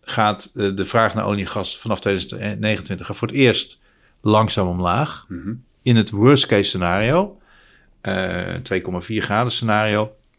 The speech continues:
Speaker 1: eh, gaat volgens de I E A, dat is een vrij betrouwbare bron, International Energy Agency, zeggen, nou, in, vanaf tweeduizend negenentwintig gaan, eh, gaat de vraag naar olie en gas omlaag.
Speaker 2: Ja.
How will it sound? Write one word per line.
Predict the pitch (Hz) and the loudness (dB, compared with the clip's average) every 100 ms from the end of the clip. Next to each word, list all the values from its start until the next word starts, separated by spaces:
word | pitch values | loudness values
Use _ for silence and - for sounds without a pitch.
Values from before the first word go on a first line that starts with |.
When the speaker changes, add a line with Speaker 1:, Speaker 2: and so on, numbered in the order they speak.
| _ _ _ - - - | _ _ _ -20 -20 -10
Speaker 1:
eh, | - 95 | -8 -4
gaat | - - | -2 -2
volgens | 92 - | -4 -2
de | 98 92 | 0 4
I | |
E | 110 | 4
A, | |
dat | 131 98 | 4 0
is | |
een | - | -2
vrij | 104 | -2
betrouwbare | 92 - 95 87 85 | -2 -2 -2 -2 -4
bron, | 90 110 156 156 | -2 0 0 0
International | 107 95 104 - 92 | -6 -6 -6 -6 -4
Energy | 120 107 110 | -2 -2 0
Agency, | 98 95 - | -2 -2 -6
zeggen, | 98 101 | -8 -4
nou, | 87 - | -6 -6
in, | 92 | -8
vanaf | - 107 - | -2 -2 2
tweeduizend | 110 92 113 | 2 2 2
negenentwintig | 107 113 104 - | 2 0 -2 -2
gaan, | 92 95 - - - - - _ - | -2 -4 -8 -20 -20 -20 -20 _ -4
eh, | 101 101 | -2 0
gaat | - 104 | 0 0
de | - | 0
vraag | 95 98 | -2 0
naar | |
olie | 95 95 | -2 -4
en | - | -6
gas | 95 | -6
omlaag. | 87 85 - - - | -6 -6 -8 -12 -10
Speaker 2:
Ja. | 98 | -10